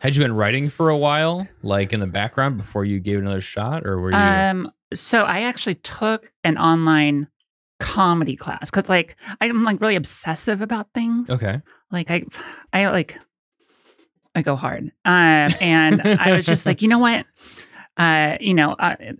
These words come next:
Speaker 2: I'm just gonna fresh start, like, really, like, uh, think it out and be, like, uh, professional about it." And so it's like, "I'm gonna, like, s-, make sure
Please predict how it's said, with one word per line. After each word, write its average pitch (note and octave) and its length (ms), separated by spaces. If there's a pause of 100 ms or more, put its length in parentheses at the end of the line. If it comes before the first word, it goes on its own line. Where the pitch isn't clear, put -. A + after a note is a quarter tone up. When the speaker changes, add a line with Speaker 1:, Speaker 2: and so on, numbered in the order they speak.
(160)
Speaker 2:
I'm F3+ 120
just D#3 120
gonna C#3+ 180
fresh - 480
start, C#3+ 360
like, C#3 140
really, D#3+ 580
like, C3 400 (320)
uh, B2+ 280
think F3+ 220
it E3 80
out C#3 220
and C#3 180
be, D3 260
like, C3 340 (160)
uh, C3+ 220 (300)
professional C#3+ 600
about C3 260
it." B2+ 120
And C#3 140
so D3+ 100
it's C3 140
like, C#3 140
"I'm E3 80
gonna, D3 260
like, C3+ 200
s-, - 140
make D#3+ 200
sure D3 500